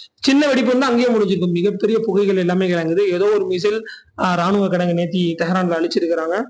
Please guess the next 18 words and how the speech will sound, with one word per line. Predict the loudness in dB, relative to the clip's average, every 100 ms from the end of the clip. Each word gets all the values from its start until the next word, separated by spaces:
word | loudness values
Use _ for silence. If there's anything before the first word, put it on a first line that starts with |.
| -12 _ -20 -10
அதுக்கப்புறம் | -4 0 0 2 2
இன்னைக்கு | 2 2 2 2
என்ன | 0
பண்ணிருக்கிறாங்கன்னா, | 0 0 -2 -2 -4 -4 -4 -4 -8 -14 _ _ -6
நிறைய | -4 -2 0 0 -2 -2
மிசைல்களை | 0 2 2 2 2 0
தாங்கி | 0 0 2
இருக்கிற | 2 0 0
வண்டிகள், | 0 2 0 0
ட்ரக்குகள்லாம் | 0 0 0 0
இன்னைக்கு | 0 -2 -2
அது | -4 -4
கொடூரமான | 0 2 2 2 0 0 -2
ட்ரோன்கள், | 0 0 0 -2 0
ட்ரோன் | 0 0
தாக்குதல்கள்லாம் | -2 -2 -2 -2 -2
நடத்த | -2 -2 -4
ஆரம்பிச்சிருக்கிறாங்க. | -6 -8 -4 -4 -4 -4